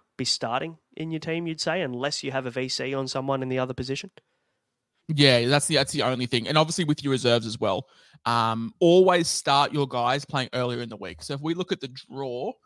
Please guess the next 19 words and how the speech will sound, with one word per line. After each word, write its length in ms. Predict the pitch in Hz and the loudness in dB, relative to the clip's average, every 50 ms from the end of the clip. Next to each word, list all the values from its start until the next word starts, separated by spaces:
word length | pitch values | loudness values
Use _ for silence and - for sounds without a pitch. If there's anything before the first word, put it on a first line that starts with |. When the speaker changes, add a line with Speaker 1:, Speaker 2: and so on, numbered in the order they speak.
| _ _ _ _ _ _ _ _ | _ _ _ _ _ _ _ _
Speaker 2:
um, 640 | - 120 117 117 117 117 117 117 117 117 117 107 - _ | -6 -2 -2 0 0 0 -2 -2 -4 -6 -8 -10 -12 _
for 320 | - - - 202 196 185 | -10 0 2 4 4 4
example, 760 | 160 147 139 143 131 127 127 - 139 131 127 127 123 131 131 _ _ _ _ _ _ _ _ _ _ _ _ _ _ - _ _ _ _ _ _ _ _ _ 165 | 4 2 2 0 -2 -2 -4 -6 -8 -6 -6 -6 -6 -8 -10 _ _ _ _ _ _ _ _ _ _ _ _ _ _ -20 _ _ _ _ _ _ _ _ _ -4
you're 200 | 151 151 165 - - | 4 4 6 8 8
obviously 360 | 170 170 175 185 - 180 165 | 6 6 6 4 2 0 0
gonna 160 | 147 160 156 | 0 0 2
be 80 | 147 147 | 2 2
starting 440 | 143 - - 135 131 131 131 127 | 2 4 4 4 4 4 4 2
Brendan 260 | 127 127 131 127 127 123 | 4 2 2 2 2 0
Piakura. 640 | 143 135 127 123 - - - 123 123 120 120 110 | 0 0 0 0 -2 -4 -4 -2 0 0 0 -2
You're 120 | 117 127 | -2 0
gonna 100 | 127 135 | 0 0
be 80 | 127 127 | 0 0
starting 340 | 127 - 143 123 127 127 127 | 0 0 0 0 2 0 -2
Sitili 320 | 120 143 127 - 131 123 | -6 -8 -8 -6 -4 -4
Tupouniua 480 | 123 - 135 120 - 127 120 117 117 117 - | -4 -6 -8 -6 -4 -4 -2 0 -2 0 2
over 280 | 127 135 135 135 139 131 | 4 4 4 4 2 0
guys 720 | 123 - 123 117 117 120 117 120 123 123 120 - - - _ _ _ _ | 0 2 2 4 4 4 2 2 0 -2 -4 -8 -10 -12 _ _ _ _
like 680 | - 120 120 120 120 113 113 110 - _ - - - | -12 -8 -2 0 2 2 2 2 0 _ -12 -16 -16